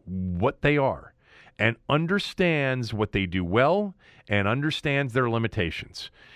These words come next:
And they are a team that wants to run the ball, stop the run, uh, and not turn it over and not make any big mistakes and hope to make the big play at the end one way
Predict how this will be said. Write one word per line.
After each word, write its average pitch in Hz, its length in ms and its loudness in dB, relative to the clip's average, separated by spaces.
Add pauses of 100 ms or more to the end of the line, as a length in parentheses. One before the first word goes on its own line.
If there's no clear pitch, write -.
(160)
And 87 180 -4
they 117 120 2
are 185 140 2
a 202 60 -6
team 139 380 -2
that 110 160 -6
wants 95 260 -4
to 90 140 -6
run 90 340 0
the 196 80 0
ball, 208 400 2 (340)
stop - 420 -2
the 185 100 0
run, 151 440 0 (720)
uh, 110 600 4 (140)
and 117 160 2
not 117 200 -2
turn 139 220 0
it 120 100 0
over 113 220 2
and 101 60 0
not 98 160 -2
make 107 180 0
any 104 140 0
big 90 220 -2
mistakes 90 600 -2
and 98 160 -2
hope 123 380 -2
to 147 120 0
make 101 300 -2
the 104 80 -4
big 101 260 -8
play 95 500 -2
at 92 140 -4
the 90 160 -4
end 87 260 -2
one 98 240 -2
way 101 220 0